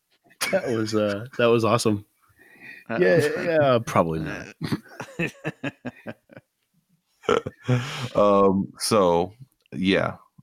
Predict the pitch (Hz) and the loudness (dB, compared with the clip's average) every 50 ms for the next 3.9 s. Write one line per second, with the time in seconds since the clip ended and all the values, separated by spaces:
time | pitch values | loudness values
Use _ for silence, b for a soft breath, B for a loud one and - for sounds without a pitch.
0 | _ - 90 92 87 85 85 95 110 120 123 147 165 160 143 95 82 - - - | _ -2 0 2 2 2 0 0 0 0 0 0 0 0 0 0 0 -2 -4 -4
1 | - - 117 113 123 131 139 139 135 131 131 165 165 139 107 95 - 117 104 92 | 0 2 4 6 6 6 6 6 6 4 4 4 4 4 2 2 2 2 0 0
2 | 101 95 87 - - 101 95 90 - 98 98 90 98 95 92 92 - 98 95 90 | 0 -2 -4 -4 -4 -4 -4 -4 -4 -4 -2 2 2 2 2 2 2 2 2 2
3 | 82 - - 95 90 90 87 - 90 87 85 82 85 80 76 - - - | 0 0 0 2 2 0 0 -2 -4 -4 -4 -2 -2 -2 -4 -4 -8 -14